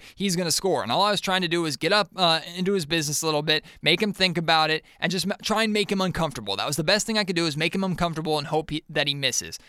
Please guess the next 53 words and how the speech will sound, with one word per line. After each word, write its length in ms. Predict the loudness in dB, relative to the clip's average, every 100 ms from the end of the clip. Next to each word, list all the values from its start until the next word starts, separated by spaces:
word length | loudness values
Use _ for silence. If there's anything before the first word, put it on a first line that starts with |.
| -4
Now, 80 | -2
Kevin 260 | 0 0
Durant 280 | 2 2 0
still 240 | 0 0 2
had 260 | 4 2 2
a 100 | -2
solid 420 | 0 2 2 -2
performance. 480 | -8 -6 -6 -4 -6
He 100 | -4
wasn't 400 | -2 -2 -4 -12 -18 -8
the 100 | -2
Golden 280 | 0 0 0
State 260 | 2 0
Warrior 420 | 0 -2 -2 -2 -2
of 160 | -4
the 80 | -4
night, 260 | -2 -2 -2
but 80 | -4
he 60 |
did 180 | -4 -6
finish 240 | -6 -8
the 80 | -4
game 240 | 0 0 -2
with 160 | -12
twenty-nine 540 | -10 -10 -4 0 0 0
points 260 | -6 -6 -6
on 80 |
eleven 400 | -6 -2 0 0 -4
of 180 | -8
twenty 380 | -8 -10 -8 -8
shooting. 380 | -6 -2 -2 -4 -10 -8 -2
But 120 | 0
I 160 | 2 2
thought 380 | 2 2 2 -2 _
Justin 400 | 0 2 2 -2
Jackson's 440 | -2 0 0 -2 -4
defense 500 | -8 -4 -2 -2 -2
on 200 | -4 -4
Kevin 240 | -4 0
Durant 340 | 2 2 -2 -2
was 120 | -6
about 260 | 0 0
as 200 | 0 -6
good 320 | -4 -2 0 2
as 260 | 0 -2
you 160 | -4 -6
could 400 | -6 -8 -8 -6
want 360 | -2 -2 -2 -6
and 160 | -8 -2
ask 320 | -2 -2 -4
for 280 | -4 -2 -2
from 340 | -2 -2 0
him. 220 | -2 -4